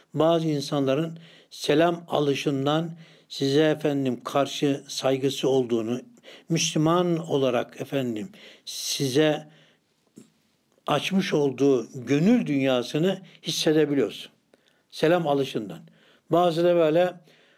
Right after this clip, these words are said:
hani selam alıyor ama ağzının bir ucuyla alıyor. Efendim bakışından, duruşundan belli oluyor.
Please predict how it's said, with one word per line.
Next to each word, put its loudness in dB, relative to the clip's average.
hani -2
selam 0
alıyor 2
ama 0
ağzının 0
bir 4
ucuyla 2
alıyor. 0
Efendim -2
bakışından, 0
duruşundan 0
belli 2
oluyor. 4